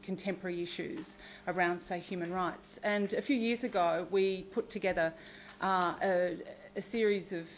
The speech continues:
or we had a series of meetings with the board, but also, um, Avril and I collaborated, uh, with Professor Moses up the back and also with members of the Sydney Jewish, uh,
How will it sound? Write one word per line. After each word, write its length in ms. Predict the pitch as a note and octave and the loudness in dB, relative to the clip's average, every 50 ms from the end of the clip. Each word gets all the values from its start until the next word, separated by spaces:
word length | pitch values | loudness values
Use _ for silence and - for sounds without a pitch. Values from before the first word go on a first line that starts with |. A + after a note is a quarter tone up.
| - - | -6 -4
or 80 | F3+ E3+ | -2 -2
we 160 | F3 E3+ F3+ | -2 -2 -2
had 140 | F#3+ F3 E3 - | -2 -4 -4 -4
a 100 | G3 G3 | -6 -2
series 180 | - A#3 G#3+ F#3 | -2 -2 -2 -2
of 60 | F3+ | -2
meetings 300 | F#3 G3 F#3 F#3+ F#3 - | -2 0 0 0 -2 -4
with 100 | F#3+ - | -6 -6
the 60 | G3 | -6
board, 320 | E3 - A#3 A#3 A#3 A3+ A3 | 0 4 6 6 6 6 4
but 140 | G#3+ F#3+ G3 | 4 4 4
also, 580 | G3 G3 G3 - - A3 F#3 F3+ F3+ F3+ F3+ - - | 4 2 0 0 2 4 4 6 4 4 2 2 2
um, 200 | F3+ F3 F3+ - | 0 0 2 4
Avril 300 | - G3 G3 G3+ G3 F3 | 4 4 4 4 2 0
and 100 | F3+ F3+ | 0 0
I 180 | F3+ F#3 F#3+ F#3 | 0 2 0 0
collaborated, 800 | F#3 - G3 F#3+ F#3+ F#3 F#3 F#3+ F3+ F3 F3 F3 F#3 F3+ - - - - - - - - | 0 0 2 2 2 4 4 4 4 4 4 2 -2 -6 -6 -8 -14 -20 -20 -20 -14 -6
uh, 140 | - F#3 F#3 | -4 -2 2
with 200 | F#3 F#3+ F#3 F#3 F#3 - - - - | 2 2 2 2 0 -6 -12 -12 -10
Professor 340 | G#3+ G3+ G#3+ F#3 F3 - | -6 -2 -2 -2 -2 0
Moses 460 | F3+ F#3+ A#3 C#4 C4 A3 G#3+ G#3 - - - | 2 4 4 4 4 2 0 0 -2 -4 -4
up 100 | F3+ - | -2 -2
the 80 | G3 | 0
back 400 | - G#3 G#3 A3+ A#3+ A#3+ - A3 - | 4 6 6 6 6 4 -2 -6 -2
and 380 | - G3+ G3 G3 G3 F#3+ F#3 | 0 0 2 2 0 0 0
also 280 | G#3+ G3 - - A3 G3+ | -2 -2 -2 -2 -2 0
with 160 | F#3 F#3+ F#3 F#3+ | 0 -2 -2 -2
members 340 | F#3+ F3+ F3+ F3+ F3+ F3+ | -2 -2 -2 -2 -4 -4
of 140 | F#3+ F3+ - | -6 -4 -4
the 80 | F3+ F3 | -6 -8
Sydney 240 | - F3+ F3+ F#3 E3+ | -6 -6 -6 -6 -4
Jewish, 560 | - F#3 F#3 F#3 F3+ F#3 - - - - - - | -2 0 0 0 0 -2 -6 -10 -12 -12 -10 -10
uh, 220 | F#3 F3+ F3 F3+ | -8 -6 -6 -8